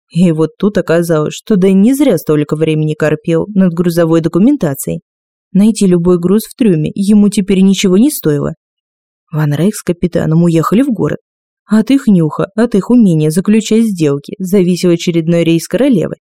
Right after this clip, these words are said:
Корабли вольных торговцев не мешкают в портах дольше, нежели необходимо для того, чтобы разгрузиться и найти новый груз.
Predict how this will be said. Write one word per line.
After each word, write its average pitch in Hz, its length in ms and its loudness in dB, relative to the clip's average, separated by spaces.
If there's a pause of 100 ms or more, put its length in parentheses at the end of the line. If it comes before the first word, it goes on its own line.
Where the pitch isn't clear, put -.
(480)
Корабли 165 400 0
вольных 180 340 0
торговцев 165 680 -4
не 175 140 2
мешкают 175 440 0
в - 80 -20
портах 170 440 -2
дольше, 160 480 -2
нежели 185 380 2
необходимо 180 680 2
для 165 180 0
того, 160 360 0
чтобы 180 340 -2
разгрузиться 165 720 0
и - 160 0
найти 190 300 2
новый 170 280 2
груз. - 300 -4